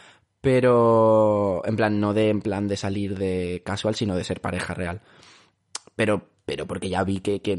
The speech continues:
realmente no, no era un fan y tal. Y porque no lo conocí por seguirme, sino que lo conocí en persona, ¿sabes? No lo conocí por internet, lo conocí en persona. Y luego me enteré que, que, bueno, me lo enteré, me lo dijo él, ¿no? Que, que me seguía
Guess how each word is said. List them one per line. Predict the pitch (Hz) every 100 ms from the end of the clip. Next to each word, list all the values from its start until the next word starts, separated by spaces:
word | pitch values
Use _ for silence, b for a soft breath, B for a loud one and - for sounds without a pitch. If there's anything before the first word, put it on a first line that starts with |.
| 90
realmente | 80 76 92 90 95
no, | 98
no | 104
era | 98
un | 95
fan | - 95
y | 95
tal. | - 90 76
Y | 101
porque | 104 107
no | 107
lo | 110
conocí | 107 113 110 - 117
por | 110 95
seguirme, | - 95 123 113 107 -
sino | - 107 98
que | 95
lo | 90
conocí | 95 92 - 113 - _ -
en | 101 90
persona, | 90 - - 120 117 113 - _
¿sabes? | 98 120
No | 107
lo | 107
conocí | 104 101 101
por | 98
internet, | 92 92 87
lo |
conocí | 90 85 -
en | 98
persona. | - - 98 95 - B B B B
Y | -
luego | 101 101
me | 110
enteré | 107 101 101
que, | 120 85
que, | 87
bueno, | 80 107 87
me |
lo | 82
enteré, | 90 78
me | -
lo | 80
dijo | 87 98
él, | 95
¿no? | 104 B B B B
Que, | - 98 95 -
que | 104
me | 95
seguía | - 92 101 110